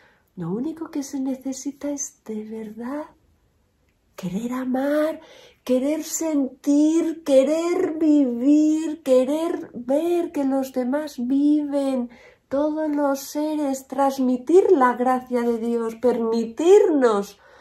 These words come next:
ser una herramienta de Dios, la energía universal, el amor infinito, eh, como quieras denominarlo, ¿no?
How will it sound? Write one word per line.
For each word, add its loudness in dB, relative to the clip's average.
ser -4
una 0
herramienta -2
de 2
Dios, 0
la -2
energía -2
universal, -4
el 0
amor 0
infinito, -2
eh, 4
como 6
quieras 6
denominarlo, 2
¿no? -2